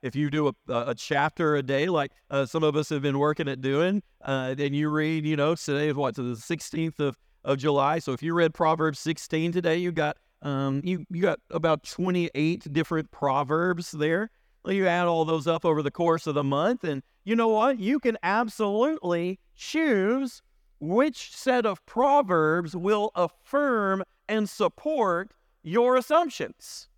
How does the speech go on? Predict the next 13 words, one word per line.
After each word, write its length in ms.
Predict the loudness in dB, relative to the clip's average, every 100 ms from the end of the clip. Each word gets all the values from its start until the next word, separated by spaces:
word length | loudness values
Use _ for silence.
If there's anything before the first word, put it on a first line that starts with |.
| _ _ _ _ _ _ _ _ _ _ _ _ _ _ _ _ _ -4
And 160 | 0
you 200 | 2 0
can 300 | 2 0 2
easily 640 | 0 0 0 0 0 2
avoid 760 | 0 -2 0 2 2 2 -2 -4
the 80 | -4
ones 840 | -2 0 2 0 -2 -8 -12 -18 _ _ _ _ _ _
that 200 | -2 0
would 180 | 2 -2
challenge 920 | -2 0 2 4 2 2 -2 -4 -12 -6
those 400 | -2 0 -2 -6
things, 380 | -6 -4 -6 -12 _ -4
right? 320 | -2 -2